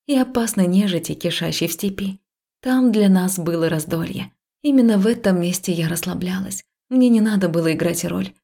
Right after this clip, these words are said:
С друзьями я полностью раскрывалась, выпускала силу стихий, размахивала мечом. Это то, чего мне не хватало в моей жизни. Сдержанность, умение скрываться,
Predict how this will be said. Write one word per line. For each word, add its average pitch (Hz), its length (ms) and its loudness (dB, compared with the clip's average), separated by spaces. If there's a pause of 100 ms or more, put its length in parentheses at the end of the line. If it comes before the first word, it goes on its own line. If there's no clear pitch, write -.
(100)
С 240 80 -4
друзьями 208 560 2
я 185 160 4
полностью 190 580 -4
раскрывалась, 202 720 -6 (220)
выпускала 220 640 2
силу 175 320 0
стихий, 190 600 -2 (180)
размахивала 196 720 4
мечом. 190 580 0 (220)
Это 196 300 -6
то, 202 380 -10 (240)
чего 226 260 0
мне 202 140 6
не 180 140 2
хватало 190 480 -6
в 160 80 -8
моей 165 180 -2
жизни. 190 460 -4 (480)
Сдержанность, 185 840 -2
умение 190 500 4
скрываться, 190 640 -2